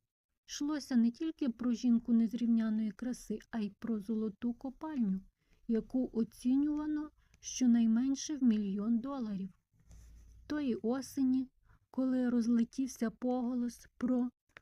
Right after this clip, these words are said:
Маккормикову знахідку на Бонанзі, все Пониця, в тім числі й Серкл Сіті та сорокова миля, ринуло до верхів'я Юкону.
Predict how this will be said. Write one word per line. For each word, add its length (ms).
Маккормикову 1160
знахідку 800
на 160
Бонанзі, 800
все 280
Пониця, 800
в 120
тім 280
числі 460
й 60
Серкл 600
Сіті 640
та 120
сорокова 680
миля, 460
ринуло 540
до 140
верхів'я 640
Юкону. 680